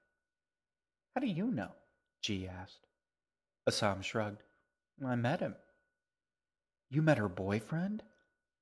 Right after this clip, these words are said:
G didn't bother to keep the jealousy out of her voice. He nodded. "What did he look like?" she asked. "Was he cute?" Assam shrugged. "Do you like snakes?"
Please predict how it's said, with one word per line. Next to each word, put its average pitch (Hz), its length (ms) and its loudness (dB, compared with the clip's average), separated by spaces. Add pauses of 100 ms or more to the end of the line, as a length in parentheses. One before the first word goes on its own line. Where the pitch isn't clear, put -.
(300)
G 120 180 4
didn't 104 300 0
bother 101 340 2
to 90 80 -6
keep 98 240 -6
the 101 100 -6
jealousy 101 580 -2
out 90 140 -4
of 92 120 -6
her 92 100 -4
voice. 95 500 -8 (960)
He 120 100 0
nodded. 95 460 0 (1160)
"What 151 220 6
did 120 160 6
he 160 100 6
look 170 320 2
like?" 95 360 -2
she 101 240 0
asked. 92 280 -4
"Was 120 140 6
he 120 80 2
cute?" 135 580 -2 (920)
Assam 95 360 -2
shrugged. 98 520 -4 (760)
"Do 123 80 -4
you 123 220 0
like 120 240 2
snakes?" - 720 -6